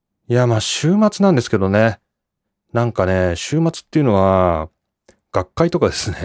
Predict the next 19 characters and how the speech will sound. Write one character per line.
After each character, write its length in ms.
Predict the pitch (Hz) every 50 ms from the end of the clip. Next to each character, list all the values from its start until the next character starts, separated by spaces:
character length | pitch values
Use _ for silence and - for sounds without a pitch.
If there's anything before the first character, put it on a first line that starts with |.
| 90 - - - -
<laughs> 180 | - - _
研 160 | - - 131
究 240 | 123 - - 139 143
会 180 | - - - 135
と 80 | 127
か 80 | 117 92
で 60 | 85
す 80 | - -
ね、 220 | - 76 87 - - _ _ - - - - - _
休 240 | - 131 135 - 226
み 120 | 247 247
の 60 | 220
は 120 | 160 151 156
ず 80 | 165
な 180 | 196 214 214 208
ん 100 | 208 190
だ 120 | 175 175
け 200 | 170 - 175 165
ど 440 | 160 156 202 226 220 196 147 113 -